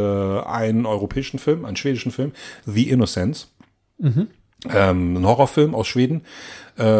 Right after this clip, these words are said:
Speaker 1: wo es halt um dieses Thema, was wir bei Chronicle irgendwie vorhin hatten, ähm, geht. Ähm,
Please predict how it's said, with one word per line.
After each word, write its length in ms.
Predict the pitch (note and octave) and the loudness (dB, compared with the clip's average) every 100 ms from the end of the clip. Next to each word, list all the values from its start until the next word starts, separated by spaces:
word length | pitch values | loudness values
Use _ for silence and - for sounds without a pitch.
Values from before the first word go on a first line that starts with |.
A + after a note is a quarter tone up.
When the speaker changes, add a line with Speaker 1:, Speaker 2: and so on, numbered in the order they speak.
| G#2 | 4
Speaker 1:
wo 160 | G#2 A2+ | 4 2
es 140 | - | 2
halt 220 | B2 A#2 | 2 2
um 120 | A#2+ | 0
dieses 240 | G#2 G#2+ - | -2 -2 -2
Thema, 280 | - D3+ G2+ | 0 2 2
was 140 | - | 2
wir 240 | A2 G#2 G#2 | 4 4 4
bei 160 | G2+ | 0
Chronicle 640 | F#2 - F3+ - F2 D#2+ G#2+ | -2 0 0 0 -2 -4 -4
irgendwie 320 | F2+ E2 E2+ | -6 -6 -8
vorhin 360 | - G2+ E2 E2 | -10 -6 -6 -8
hatten, 300 | - C#3+ D#3+ | -10 -10 -6
ähm, 540 | G#2 G2 F#2+ F#2+ F#2+ - - | -2 0 0 -2 -4 -8 -12
geht. 260 | A#2+ A2 G#2 | -6 -6 -2
Ähm, 560 | G2+ G2+ G2+ G2 G#2+ | 0 0 0 -2 -4